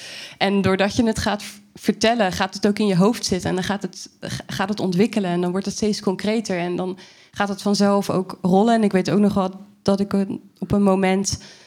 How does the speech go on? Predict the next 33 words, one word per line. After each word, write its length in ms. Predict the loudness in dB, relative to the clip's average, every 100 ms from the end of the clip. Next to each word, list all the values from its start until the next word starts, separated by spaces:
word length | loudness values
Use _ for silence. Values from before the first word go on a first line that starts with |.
| -20 _ _ _ _
nou 200 | 0 2
ja, 200 | 0 -2 0
op 80 | 2
een 80 |
regenachtige 680 | 4 2 2 0 0 0 2
dag 300 | 2 2 0
op 100 | -2
een 100 | 0
markt 580 | 2 2 0 -8 -12 -12 -16 _
stond 600 | -4 -2 -2 -4 -8 -12 -4
met 300 | -4 -2 -2
mijn 120 | 0
mooie 280 | 0 -2 -4
kledingruilwinkel. 760 | -4 -4 -2 -2 0 0 2
En 60 | 0
dat 80 | 0
er 60 |
volgens 220 | -2 -2
mij 100 | -2 0
drie 180 | 0
mensen 260 | 2 0 -2
geweest 300 | -2 -2 0
waren. 180 | -2 -2
En 80 | -4
dat 100 | -2
ik 80 |
echt 180 | -2 -2
dacht, 160 | -4 -2
"Oh, 80 | 0
dit 160 | 0
wordt 200 | -2 -4
echt 160 | -4 -6
niks." 340 | -6 -6 -12